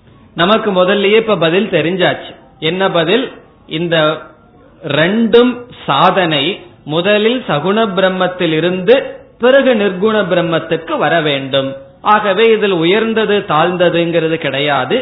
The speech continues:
யாருக்கு எது பொருந்துமோ அதை எடுத்துக்கொள்ள வேண்டும்.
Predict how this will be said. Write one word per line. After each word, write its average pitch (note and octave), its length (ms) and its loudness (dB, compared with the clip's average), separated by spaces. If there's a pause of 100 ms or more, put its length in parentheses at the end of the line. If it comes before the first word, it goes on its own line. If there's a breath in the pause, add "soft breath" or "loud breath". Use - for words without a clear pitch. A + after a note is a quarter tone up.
(340)
யாருக்கு A#3 680 2
எது F3 280 4
பொருந்துமோ F#3+ 600 0 (140)
அதை E3+ 280 0
எடுத்துக்கொள்ள D#3+ 680 -2
வேண்டும். C3 400 -6